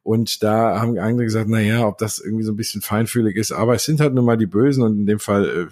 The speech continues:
stimmt das ja auch dann vielleicht der Bezug. Und das ist eben das, was man augenscheinlich so, diese Uniform mit dem Stil damit verbindet. Und das ist ja auch so ein bisschen das, was in den Film getragen wurde. Also ist da vielleicht die Kritik unangebracht gebracht. Wenn, dann muss man die an den Filmen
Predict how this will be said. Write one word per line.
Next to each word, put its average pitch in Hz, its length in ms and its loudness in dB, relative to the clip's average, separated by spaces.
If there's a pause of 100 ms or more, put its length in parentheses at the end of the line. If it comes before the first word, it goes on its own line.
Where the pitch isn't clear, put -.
(100)
stimmt 113 340 -2
das - 140 -4
ja 80 100 0
auch 98 160 -4
dann 95 180 -2
vielleicht 95 340 -6
der 90 100 0
Bezug. 95 420 -4 (100)
Und 101 300 0
das 95 100 2
ist - 120 -6
eben 95 200 0
das, 101 220 -2
was 101 140 -2
man 101 100 0
augenscheinlich 98 720 0
so, 92 220 -2
diese 101 360 0
Uniform 101 540 0
mit 92 140 0
dem 95 120 2
Stil 95 560 -2
damit 90 460 0
verbindet. 110 680 0 (120)
Und 95 400 -2
das - 160 -4
ist - 140 -4
ja 85 100 2
auch - 100 -2
so - 120 -2
ein 82 40 2
bisschen 82 240 -2
das, 85 200 -2
was 80 120 -4
in 67 80 -4
den 82 100 0
Film 95 260 2
getragen 85 420 0
wurde. 85 260 0
Also 80 200 -2
ist - 180 -4
da 80 80 -2
vielleicht 80 320 -6
die 82 80 -8
Kritik 90 340 -6
unangebracht 107 380 2
gebracht. 85 200 0
Wenn, 92 120 2
dann 87 120 2
muss 87 240 -2
man 85 120 -4
die 82 120 -6
an 71 100 -8
den 78 100 -8
Filmen 110 460 2